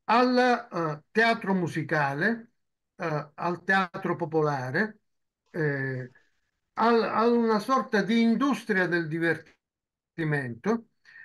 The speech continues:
che si concentra nella Piazza Tiradentes a Rio de Janeiro,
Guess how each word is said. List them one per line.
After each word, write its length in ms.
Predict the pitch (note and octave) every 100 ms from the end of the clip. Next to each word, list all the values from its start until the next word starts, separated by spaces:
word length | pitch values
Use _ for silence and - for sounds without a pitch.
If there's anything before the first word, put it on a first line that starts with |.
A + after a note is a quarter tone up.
| -
che 160 | B3+
si 140 | B3 A#3
concentra 720 | A3+ A#3 A#3 G3 D3+ - D3+
nella 400 | F3 A3+ F3 - _ _ _
Piazza 380 | - A3+ A#3 F#3+
Tiradentes 800 | - F3+ E3+ E3 E3 C3 C#3 -
a 100 | D#3
Rio 180 | D3 F3+
de 120 | D3
Janeiro, 680 | C3+ D#3+ D3+ C#3 B2 C3+ F#3